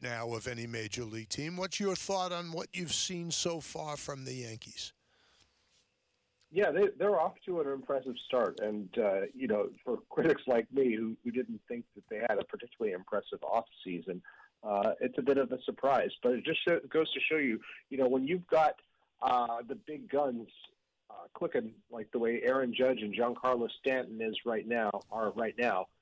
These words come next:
Speaker 2: um, and Anthony Rizzo, who's turned out to be, uh, uh, a much better free agent signing than I expected, um, you know, this team can go a long way, I think. And, um,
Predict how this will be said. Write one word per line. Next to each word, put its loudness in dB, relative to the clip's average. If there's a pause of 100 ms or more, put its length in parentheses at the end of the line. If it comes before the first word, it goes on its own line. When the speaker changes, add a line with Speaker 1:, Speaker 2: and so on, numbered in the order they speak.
(220)
Speaker 2:
um, 2
and -6
Anthony 2
Rizzo, 4
who's -2
turned 2
out 2
to -6
be, 0
uh, 2 (360)
uh, -2
a 0
much 2
better 0
free 0
agent -4
signing -2
than -8
I -4
expected, 0 (300)
um, 2 (360)
you -6
know, 2
this 2
team -2
can 0
go 6
a 6
long 2
way, 6
I 0
think. -14
And, -8 (160)
um, -4